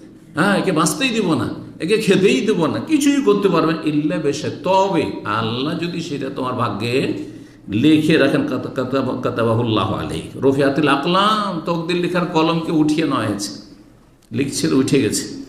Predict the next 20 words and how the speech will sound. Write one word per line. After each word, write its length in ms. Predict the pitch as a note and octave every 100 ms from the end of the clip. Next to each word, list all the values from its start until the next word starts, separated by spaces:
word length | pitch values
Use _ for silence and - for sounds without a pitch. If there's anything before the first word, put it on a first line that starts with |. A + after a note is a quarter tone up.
| - - - -
বন্ধ 220 | C#3 E3 F3+
করে 120 | F#3 F3+
দেওয়া 140 | D#3
হয়েছে। 140 | D3 D3 -
জাফাতে 440 | G#3 - G#3 G#3
সোহফ, 360 | G3 G#3 G3 D#3 - - - -
আর 80 | D3
লেখার 240 | F#3 G3+ F#3+
পরে 140 | G3+ G3
কালি 200 | F3 F#3
শুকিয়ে 360 | F3+ - C#3+
গেছে, 240 | - - - - - - - -
নতুন 240 | C3+ C#3 D3+
করে 140 | D3 C3
আর 120 | -
কিছু 220 | C3+ B2+ G2 - - - - - -
তাতে 200 | C3 C#3+ C#3+
পরিবর্তন 460 | C#3 C3+ B2 B2+ G#2+
ঘটবে 280 | G2+ - D2
না। 140 | C#2+